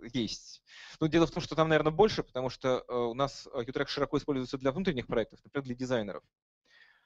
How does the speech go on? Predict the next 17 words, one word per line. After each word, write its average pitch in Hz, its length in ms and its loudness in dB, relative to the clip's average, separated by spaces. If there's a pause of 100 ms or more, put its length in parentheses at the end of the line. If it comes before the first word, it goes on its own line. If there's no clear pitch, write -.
(160)
А - 40 -10
понятное 131 320 -2
дело, 113 160 2
что - 140 -6
вот 113 100 -4
если 120 180 -8
мы 117 80 -6
хотим 120 260 -8
сделать 117 360 -2
какой-нибудь 117 340 -6
плакатик, 127 500 -4
то - 120 -20
там 113 320 -4 (180)
в - 80 -20
соответствующий - 640 -8
тикет 165 260 -8 (240)
привешивают 113 720 0